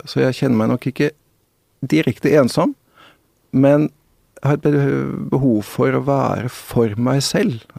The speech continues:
Eh, og som Øyvind sier, altså, man er jo noe der ute. Og når jeg er for meg selv, så får jeg lov til å liksom slippe den maska, slippe å være den der, eh,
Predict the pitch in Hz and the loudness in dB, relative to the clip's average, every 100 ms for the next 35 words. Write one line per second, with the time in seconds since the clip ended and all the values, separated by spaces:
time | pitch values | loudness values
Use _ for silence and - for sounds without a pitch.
0 | - 135 135 131 127 127 123 127 135 131 | -4 -2 0 0 -2 -4 -4 -4 0 0
1 | 120 131 131 131 127 131 135 - 139 - | -2 -2 -2 -2 -2 -2 -4 -2 -2 0
2 | 104 98 117 143 139 120 131 - _ - | 0 2 2 2 4 4 2 -2 _ -2
3 | 131 120 131 131 135 110 - 175 _ - | 2 4 2 2 0 0 -2 -4 _ -20
4 | - - - _ - 147 120 123 127 120 | -20 -20 -20 _ -14 -4 0 2 2 0
5 | - 131 131 226 214 _ _ 147 - 139 | -2 -2 0 -2 -2 _ _ -8 -2 0
6 | 110 101 - 120 113 120 - 139 - - | 0 -2 0 0 0 -2 -2 -2 -4 -4
7 | 110 110 113 113 - - - 131 110 - | 0 2 0 -2 -4 -4 -4 -4 -4 -2
8 | 98 107 95 101 98 98 92 95 | 0 2 0 0 0 0 0 -2